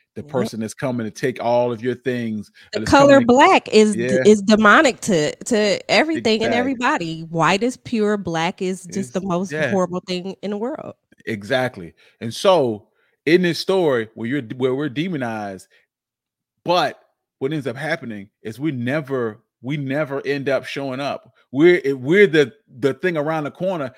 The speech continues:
Speaker 1: the black folks never actually show up. We just continue living our lives and continue persevering through your bullshit. In this particular
Speaker 2: Mm-hmm.
Speaker 1: story, the actual monster is them. <laughs>
Speaker 2: Like, they don't, and they don't see that shit. That's, and
Speaker 1: They
Speaker 2: that's,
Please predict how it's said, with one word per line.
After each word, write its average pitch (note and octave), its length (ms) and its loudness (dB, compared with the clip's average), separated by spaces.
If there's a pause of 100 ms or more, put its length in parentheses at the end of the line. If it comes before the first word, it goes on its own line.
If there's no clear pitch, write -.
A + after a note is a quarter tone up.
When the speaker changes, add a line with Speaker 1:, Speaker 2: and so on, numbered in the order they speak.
(120)
Speaker 1:
the C#3 100 -10
black F3+ 280 -6
folks D3+ 240 -8
never C#3+ 560 -6
actually D#3 400 -10
show D3+ 320 -8
up. D3+ 160 -8 (220)
We F3 100 -8
just E3+ 200 -8
continue D#3+ 400 -8
living D3 280 -4
our C#3 140 -6
lives D#3 480 -6 (200)
and C#3 120 -6
continue E3 500 -8
persevering D#3 760 -2 (300)
through G3 500 -2
your F#3 200 2
bullshit. D#3 640 -4 (180)
In F3 180 -2
this A3 180 0
particular G#3 400 -4
Speaker 2:
Mm-hmm. - 80 -4
Speaker 1:
story, G#3 460 0 (220)
the F3 140 0 (100)
actual G3+ 460 2
monster G3+ 480 0
is D3+ 360 -2
them. G3+ 380 0 (340)
<laughs> F3 60 -2 (920)
Speaker 2:
Like, D#4 280 2
they D#4 140 4
don't, D#4+ 200 2
and D#4+ 140 6
they D#4+ 140 2
don't F4+ 200 2
see G4 220 -2
that A4+ 220 4
shit. D#4+ 240 2
That's, E4 260 2
and D#4 120 6
Speaker 1:
They - 20 4
Speaker 2:
that's, F4+ 240 0